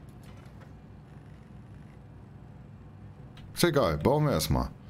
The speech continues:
Oh, die können wir nicht stacken, ne? Ja, die können wir nicht stacken. Ah, scheiße. Okay, dann, äh, nehmen wir jetzt erstmal hier den Schnatter raus. Wie gesagt, wir wollten ja eigentlich,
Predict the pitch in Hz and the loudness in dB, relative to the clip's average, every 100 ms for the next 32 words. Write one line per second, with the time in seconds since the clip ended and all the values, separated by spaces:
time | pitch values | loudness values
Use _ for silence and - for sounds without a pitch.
0 | - - - - 92 78 76 92 95 87 | -18 -18 -18 -2 2 4 4 4 4 4
1 | - 101 101 78 78 98 - - - - | 2 2 4 4 4 0 -4 -14 -18 -18
2 | - - - - - - - - - - | -20 -20 -18 -18 -16 -18 -18 -18 -18 -18
3 | - - - - - - - - - - | -18 -18 -18 -18 -20 -20 -18 -18 -18 -18
4 | - - - - - 76 71 65 78 78 | -18 -14 -14 -10 0 2 4 2 2 4
5 | 76 - 76 73 - 82 80 67 - 67 | 2 2 2 2 0 0 0 2 2 2
6 | - - - - - - - - - - | 0 -4 -6 -14 -14 -12 -14 -14 -2 2
7 | 151 131 95 104 104 101 98 107 123 113 | 4 4 4 4 4 4 4 4 2 2
8 | - - 104 85 110 107 101 92 92 92 | 2 4 4 4 4 4 2 2 2 4
9 | 85 76 107 170 196 - - - - - | 4 4 4 4 2 0 -2 -8 -16 -16
10 | - - - - - - - - - - | -16 -20 -20 -20 -20 -20 -20 -20 -20 -20
11 | - - - - - - - - - - | -20 -20 -20 -20 -18 -18 -20 -20 -20 -20
12 | - - - - - - - - - - | -20 -20 -20 -20 -20 -20 -16 -16 -20 -20
13 | - - - - - 92 92 107 120 104 | -20 -20 -20 -20 -4 2 4 4 4 2
14 | 87 113 131 117 82 104 127 - | 4 4 4 4 4 2 2 0